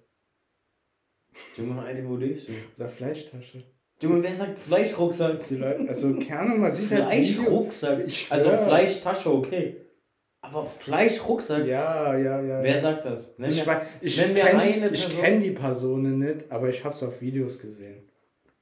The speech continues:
Speaker 1: Aber das sind dann auch welche, die Intelligenzquotient von der Kerze haben, oder?
Speaker 2: Ja.
Speaker 1: Also Fleischtasche, das ist schon grenzwertig so, das ist schon lost.
Speaker 2: Mhm.
Speaker 1: Aber Fleischrucksack?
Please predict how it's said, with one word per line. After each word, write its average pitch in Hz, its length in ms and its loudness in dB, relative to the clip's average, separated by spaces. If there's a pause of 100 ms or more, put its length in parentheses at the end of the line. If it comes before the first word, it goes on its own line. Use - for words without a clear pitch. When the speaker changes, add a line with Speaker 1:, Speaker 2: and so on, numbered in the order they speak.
(240)
Speaker 1:
Aber 110 200 -6
das 110 220 -8
sind 120 160 -8
dann 120 140 -6
auch 107 160 -8
welche, 113 260 -2
die 117 160 -10
Intelligenzquotient 117 1000 -6
von 113 120 -12
der 107 100 -8
Kerze 117 380 -8
haben, 107 260 -8
oder? 131 120 -6
Speaker 2:
Ja. 131 320 -2 (840)
Speaker 1:
Also 123 260 -6
Fleischtasche, 139 960 -4
das 123 220 -6
ist 139 140 -10
schon 127 340 -4 (840)
grenzwertig 117 720 -6
so, 110 140 -8
das 107 260 -12
ist 127 100 -14
schon 107 420 -12
lost. 107 540 -8 (880)
Speaker 2:
Mhm. 131 120 -12
Speaker 1:
Aber 117 180 -14
Fleischrucksack? 135 840 -12